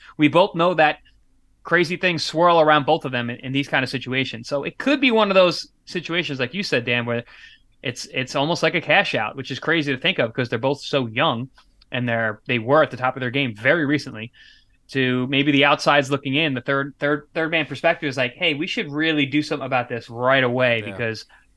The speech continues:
Speaker 1: this, this, this train's gonna end soon."
Speaker 2: With that, I feel like it's for Taylor, I think it's more physical.
Speaker 1: Mm-hmm.
Speaker 2: The, and with Teofimo, I think it's mental in terms of the ticking time bomb.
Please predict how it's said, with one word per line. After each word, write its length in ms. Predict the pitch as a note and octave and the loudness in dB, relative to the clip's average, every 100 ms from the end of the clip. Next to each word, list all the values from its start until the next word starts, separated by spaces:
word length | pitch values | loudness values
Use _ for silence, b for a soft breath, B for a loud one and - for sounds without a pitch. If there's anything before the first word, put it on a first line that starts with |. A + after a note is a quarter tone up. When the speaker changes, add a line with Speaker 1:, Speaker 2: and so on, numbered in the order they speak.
| - | -2
Speaker 1:
this, 220 | D3 - | 0 0
this, 260 | D3+ D#3 - | -2 -2 -2
this 180 | E3 - | -6 -2
train's 280 | E3+ D#3+ C3+ | 2 2 2
gonna 120 | A#2+ | 0
end 220 | C3 C#3 | 0 0
soon." 200 | - A#2+ - - | -4 -14 -20 -6
Speaker 2:
With 200 | C#3 C#3 | 0 2
that, 260 | C#3+ D#3 E3+ | 6 8 8
I 80 | C3+ | 4
feel 240 | - C#3+ | 2 0
like 240 | B2+ A#2 A2+ | 0 -2 -6
it's 240 | G2 - | -10 -14
for 280 | - A2 - | -10 -10 -10
Taylor, 320 | - B2+ D#3 C3 | -10 -4 -2 -2
I 60 | |
think 120 | A#2+ | -6
it's 160 | G#2+ - | -14 -14
more 120 | A2 | -16
physical. 580 | - B2 A2 C#3 D3 F3 _ _ _ _ _ _ - | -14 -14 -14 -14 -16 -18 _ _ _ _ _ _ -12
Speaker 1:
Mm-hmm. 100 | B2 | -8
Speaker 2:
The, 340 | D3+ D3+ D3 | -6 -6 -8
and 180 | C#3+ B2+ | -10 -6
with 180 | B2+ A#2 | -6 -6
Teofimo, 420 | - C3 C#3 B2+ | -8 -10 -8 -8
I 60 | A#2+ | -8
think 160 | G#2+ G2 | -8 -14
it's 140 | - | -12
mental 360 | F#2+ F#2 E2 - _ G2 | -12 -12 -16 -20 _ -20
in 60 | |
terms 240 | - G#2 F#2+ | -12 -10 -10
of 80 | F2 | -12
the 80 | |
ticking 380 | E2+ - - F2 | -12 -14 -16 -20
time 300 | - F2+ F#2+ | -16 -14 -10
bomb. 280 | G#2 G#2+ | -10 -10